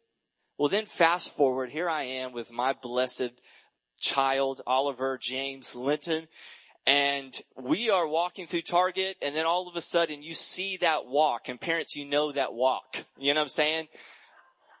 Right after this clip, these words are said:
It's that, it's that kind of, like, very slow, very suspecting. It's like a waddle. And, uh, you know,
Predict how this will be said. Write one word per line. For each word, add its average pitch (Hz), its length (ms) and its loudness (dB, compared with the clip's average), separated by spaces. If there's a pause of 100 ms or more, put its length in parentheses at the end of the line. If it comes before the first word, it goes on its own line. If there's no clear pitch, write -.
It's 151 200 8
that, 180 220 8
it's 170 180 0
that 180 200 6
kind 175 280 4
of, 151 120 2
like, 151 400 2 (4000)
very 175 520 6
slow, 180 640 4
very 170 240 -4
suspecting. 175 800 2
It's 143 120 -10
like 175 140 2
a 147 80 4
waddle. 170 600 0 (840)
And, 151 480 4
uh, 143 460 6 (120)
you 165 140 -2
know, 175 100 2